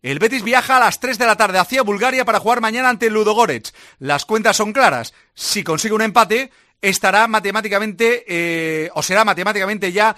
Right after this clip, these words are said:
primero de grupo a falta de una jornada y dejará en anécdota absoluta, en un mero trámite,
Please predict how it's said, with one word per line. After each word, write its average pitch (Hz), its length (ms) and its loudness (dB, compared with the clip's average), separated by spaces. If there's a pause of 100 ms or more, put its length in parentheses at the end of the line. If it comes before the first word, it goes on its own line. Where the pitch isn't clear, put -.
(240)
primero 240 640 0
de 175 200 -2
grupo 220 320 0
a 180 60 6
falta 226 480 2 (220)
de 160 260 -2
una 226 240 2
jornada 214 380 2
y 165 80 -2
dejará 196 540 4
en 208 220 -4
anécdota 208 460 0
absoluta, 202 360 -2
en 214 60 -4
un 170 400 -10
mero 202 380 -2
trámite, 220 480 0